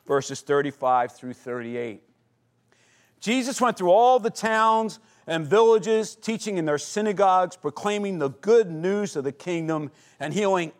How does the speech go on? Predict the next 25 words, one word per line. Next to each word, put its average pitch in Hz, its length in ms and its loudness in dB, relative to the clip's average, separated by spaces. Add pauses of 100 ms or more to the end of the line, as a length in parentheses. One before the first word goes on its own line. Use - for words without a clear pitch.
every 269 380 2
disease 190 640 -4
and 151 160 -8
sickness. - 640 -10 (720)
When 156 160 -4
he 165 60 -4
saw 240 320 2
the 247 100 -2
crowds, 131 800 -2 (420)
he 139 140 -8
had 139 100 -8
compassion 160 640 -10
on 113 140 -6
them 104 280 -12 (520)
because 143 440 0
they 139 120 -4
were 131 120 0
harassed 139 680 -2 (160)
and 113 100 -14
helpless 113 640 -8
like 110 180 -8
sheep - 400 -14
without 113 300 -12
a - 20 -12
shepherd. 110 540 -14